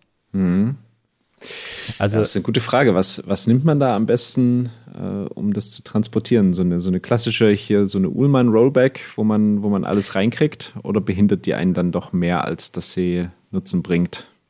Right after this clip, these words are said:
Speaker 2: Also ich denke, du darfst nichts nehmen, was man hinter sich herzieht, weil dieses, äh, auf Asphalt Dinge hinter sich herziehen ist ja erstmal brutal laut. Ja,
Speaker 1: Ja,
Speaker 2: das, äh,
Speaker 1: okay.
Speaker 2: passt nicht zu dem Schleichen. Und wenn's dann querfeldein durch den Wald geht, kannst du es ja auch nicht
Speaker 1: Kannst du
Speaker 2: vom Stein
Speaker 1: knicken.
Speaker 2: ziehen.
Speaker 1: Ja, ja,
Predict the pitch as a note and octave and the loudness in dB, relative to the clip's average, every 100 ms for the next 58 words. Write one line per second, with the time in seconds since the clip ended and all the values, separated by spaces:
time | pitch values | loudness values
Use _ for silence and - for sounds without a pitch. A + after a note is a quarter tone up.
0 | _ _ _ - G#2 - - A2 C#3 C#3+ | _ _ _ -6 -6 -6 -2 0 2 2
1 | A2+ G#2+ A#2 - B2+ - - - G#2+ A2 | 2 2 2 2 2 0 -4 0 2 4
2 | A#2+ G#2 G2+ - G2 G#2+ G#2 F#2+ E2 G2+ | 4 2 0 0 0 2 0 -2 -2 0
3 | A#2 - F2+ F2+ F2 F2+ F#2+ - - - | 0 -2 -4 -4 -4 -4 -6 -6 -8 -10
4 | - - - - - - - - - G#2+ | -18 -16 -12 -10 -10 -8 -6 -6 0 4
5 | C#3 C#3+ C#3 C3 A#2+ A2 - - A2+ - | 4 2 2 2 2 -4 -4 -4 -2 -4
6 | - - - G#2 A#2 G2+ G2 A2 - F#2+ | -4 -4 -4 -2 0 -2 -2 -6 -2 0
7 | F#2+ F2+ F2+ F#3+ - - F#2+ G2 F2+ F2+ | 2 4 4 2 -4 -6 0 2 2 2
8 | F#2+ - - - - F2+ F2+ B2+ - A#2+ | 0 -2 -8 -16 -6 -2 -2 -6 -4 -4
9 | - C3+ - A2 G2 - F2+ G#2 D#3 F3+ | -2 -2 0 -2 -2 -2 0 -2 0 0
10 | F3+ - - - B2 C3+ C#3 - - G#2 | 0 -4 -20 -2 4 6 4 0 0 0
11 | A#2 A2+ - G#2 G2+ - F#2 - F2+ G#2+ | 2 0 0 0 0 0 -2 0 0 0
12 | G#2 F#2 F2 F2 C3 - D3 C#3 - A#2 | 0 0 2 2 2 0 0 0 0 0
13 | A#2 A2 - - - G2+ G#2+ G2+ - - | 0 -2 -6 -4 0 4 4 0 -6 0
14 | A#2+ B2 - - F#2 B2+ F2 G2+ A2+ A2+ | 4 4 2 0 2 2 2 2 4 4
15 | G#2+ A2 G#2+ | 4 4 4